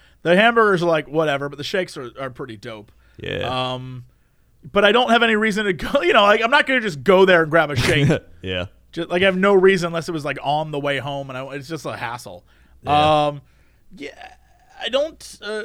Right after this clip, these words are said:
Speaker 1: we used to have a place called The Counter, and that was pretty good, and
Speaker 2: Oh,
Speaker 1: then, like,
Speaker 2: yeah.
Speaker 1: got bad very quickly. I don't,
Speaker 2: Ah, one of those.
Speaker 1: everything in this town's so weird, where, like, for the first couple months, it's really good,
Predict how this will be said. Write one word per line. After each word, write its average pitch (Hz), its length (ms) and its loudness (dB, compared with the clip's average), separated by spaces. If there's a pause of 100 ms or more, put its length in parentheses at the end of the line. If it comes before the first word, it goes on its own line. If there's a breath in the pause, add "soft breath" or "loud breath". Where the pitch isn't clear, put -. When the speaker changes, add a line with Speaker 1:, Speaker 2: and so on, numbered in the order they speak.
Speaker 1:
we 233 100 -8
used 262 140 -6
to 294 80 -4
have 240 80 -4
a - 20 -16
place 202 160 -4
called 170 160 -4
The 139 80 -10
Counter, 208 560 -10
and 147 140 -14
that 160 80 -10
was 180 100 -8
pretty 208 240 -6
good, 220 320 -6
and 156 140 -10
Speaker 2:
Oh, 113 140 -2
Speaker 1:
then, 135 100 -6
like, 151 100 0
Speaker 2:
yeah. 147 140 -2
Speaker 1:
got 143 280 -4
bad 160 520 0
very 185 240 -2
quickly. 233 500 -6 (320 soft breath)
I 170 80 0
don't, 254 160 4
Speaker 2:
Ah, 87 140 -4
one 87 100 -10
of 90 60 -12
those. 92 80 -4
Speaker 1:
everything 381 400 0
in 285 60 -2
this 254 140 0
town's 214 320 0
so 220 220 -2
weird, 214 380 -2
where, 170 160 4
like, 170 320 4 (420)
for 208 60 -4
the 226 80 2
first 294 260 2
couple 294 220 4
months, 226 480 0
it's 170 180 -6
really 202 300 4
good, 190 340 4